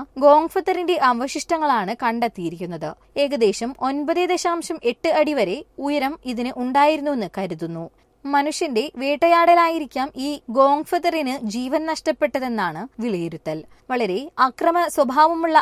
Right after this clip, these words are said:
അപകടകാരിയായ ഗോങ്ഫത്തറിനെ വേട്ടയാടണമെങ്കിൽ വലിയൊരു കൂട്ടം മനുഷ്യർ തന്നെ വേണ്ടി വന്നേക്കാം. ഈ മേഖലയിൽ ഇതിനു മുൻപും പല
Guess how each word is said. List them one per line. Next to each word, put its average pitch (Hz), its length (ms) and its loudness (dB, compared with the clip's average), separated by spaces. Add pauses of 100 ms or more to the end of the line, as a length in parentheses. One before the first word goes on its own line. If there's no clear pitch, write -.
അപകടകാരിയായ 285 840 4 (180)
ഗോങ്ഫത്തറിനെ 320 800 0
വേട്ടയാടണമെങ്കിൽ 226 960 0 (320)
വലിയൊരു 311 480 4
കൂട്ടം 349 320 0
മനുഷ്യർ 330 360 -2
തന്നെ 294 360 -2
വേണ്ടി 233 360 -4
വന്നേക്കാം. 170 480 -6 (320)
ഈ 311 140 -6
മേഖലയിൽ 339 640 -2
ഇതിനു 285 280 -4
മുൻപും 196 340 -4 (100)
പല 294 180 4